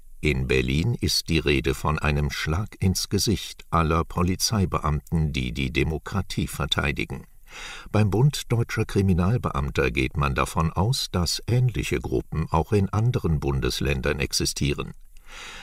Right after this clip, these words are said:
Einige Beamte haben zwar selbst keine Bilder im Chat geteilt, das Verhalten ihrer Kollegen jedoch nicht gemeldet. Wer schweigt, macht sich mitschuldig, so das Urteil von N R W Innenminister Herbert Reul.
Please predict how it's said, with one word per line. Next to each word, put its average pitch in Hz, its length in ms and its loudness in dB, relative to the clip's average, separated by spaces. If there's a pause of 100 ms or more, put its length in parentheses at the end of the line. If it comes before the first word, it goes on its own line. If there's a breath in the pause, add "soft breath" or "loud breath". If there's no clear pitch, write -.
(180 loud breath)
Einige 131 440 6
Beamte 92 540 2
haben 80 340 2
zwar 71 320 0
selbst - 460 0
keine 80 340 4
Bilder 87 360 2
im 69 140 -2
Chat - 340 0
geteilt, 85 640 0
das 92 200 0
Verhalten 107 520 2
ihrer 92 320 0
Kollegen 73 560 0
jedoch 98 400 0
nicht - 320 -4
gemeldet. 113 680 0 (560 loud breath)
Wer 71 280 4
schweigt, - 640 -2 (180)
macht - 300 -2
sich - 300 0
mitschuldig, 71 800 2 (160)
so 87 300 0
das 113 340 -2
Urteil 78 440 2
von 78 340 0
N 104 160 2
R 80 300 0
W 76 260 2
Innenminister 65 840 0
Herbert 69 480 -2
Reul. 80 320 2